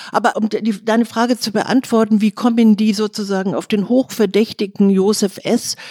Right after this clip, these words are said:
schon irgendwie, ich glaub, nach sechsunddreißig Stunden? Einfach durch die Überwachungskamera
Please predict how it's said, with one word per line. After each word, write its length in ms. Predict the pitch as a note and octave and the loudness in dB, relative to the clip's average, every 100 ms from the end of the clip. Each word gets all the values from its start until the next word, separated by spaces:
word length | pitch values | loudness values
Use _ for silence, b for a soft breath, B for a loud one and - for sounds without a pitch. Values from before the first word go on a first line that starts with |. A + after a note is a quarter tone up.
| B B F#3 | B B -4
schon 340 | - F#3+ G3+ | 2 4 2
irgendwie, 600 | - F#3+ G3 G3 F#3 E3 | 2 2 2 2 2 0
ich 60 | D3 | -2
glaub, 120 | E3+ E3 | -2 -2
nach 140 | - | -2
sechsunddreißig 680 | F3+ - - F#3 E3+ - - | -6 -8 -4 -2 -2 -4 -4
Stunden? 560 | - G#3+ A3 G3 A3 - B B B | 2 2 2 0 0 -2 B B B
Einfach 300 | A#3 A#3+ - | 0 0 -2
durch 160 | G#3+ | -4
die 100 | - | -4
Überwachungskamera 1400 | F3+ G#3 G3+ A#3+ C4+ A#3+ - - A3+ A3+ A3+ G3+ G3+ B3+ | -2 -2 -2 -2 -2 -4 -4 -2 0 2 0 -2 -2 -4